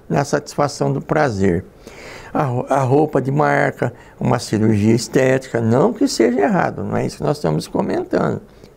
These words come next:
tá? Não podemos pôr isso como prioridades na nossa vida. É, esse vai ser a, o contexto da nossa reflexão.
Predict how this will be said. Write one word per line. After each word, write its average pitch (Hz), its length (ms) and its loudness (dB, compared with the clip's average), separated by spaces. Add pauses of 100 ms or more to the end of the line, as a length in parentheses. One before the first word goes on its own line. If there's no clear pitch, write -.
(120)
tá? 110 280 -2 (340)
Não 123 140 0
podemos 135 520 0
pôr 123 260 0
isso 151 280 0
como 156 240 0
prioridades 165 840 2
na 101 140 -4
nossa 95 340 -4
vida. 104 240 -8 (380)
É, 101 120 2
esse 117 320 2
vai 170 160 0
ser 156 400 2 (500)
a, 110 680 0 (420)
o - 120 -8
contexto 170 760 2
da 202 160 2
nossa 190 280 2
reflexão. 185 680 0